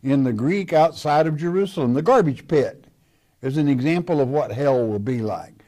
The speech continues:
But hell doesn't even exist. That's why they're in paradise and holding, and during the millennium, Christ's elect will reign for a thousand years. Do you know why?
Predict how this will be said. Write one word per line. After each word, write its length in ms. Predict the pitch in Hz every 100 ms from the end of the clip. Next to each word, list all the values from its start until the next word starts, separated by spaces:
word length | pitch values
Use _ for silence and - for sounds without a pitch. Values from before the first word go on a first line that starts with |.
| _ _ _ -
But 160 | 147 139
hell 320 | 170 254 202
doesn't 320 | 196 190 202
even 320 | 190 170 135
exist. 920 | 117 104 104 147 247 143 107 - - _ _ _ _ _ _ _ _ _ _ _ _ _ _
That's 220 | 139 180
why 260 | 208 208 180
they're 280 | 135 175 170
in 200 | 196 165
paradise 760 | - 226 226 170 151 151 156
and 160 | 143 120
holding, 580 | 117 196 190 143 135 131
and 200 | 123 127
during 320 | 170 202 147
the 80 | 131
millennium, 840 | 120 131 220 220 131 120 123 151 - _ _ _ _ _ _ _ _ _
Christ's 420 | - 185 226 226
elect 480 | 170 135 160 190 -
will 200 | 143 120
reign 420 | 117 135 156 170
for 180 | 165 120
a 60 | 110
thousand 580 | - 139 156 143 156 156
years. 360 | 151 113 95
Do 120 | 101
you 100 | 127
know 120 | 165 185
why? 400 | 180 185 202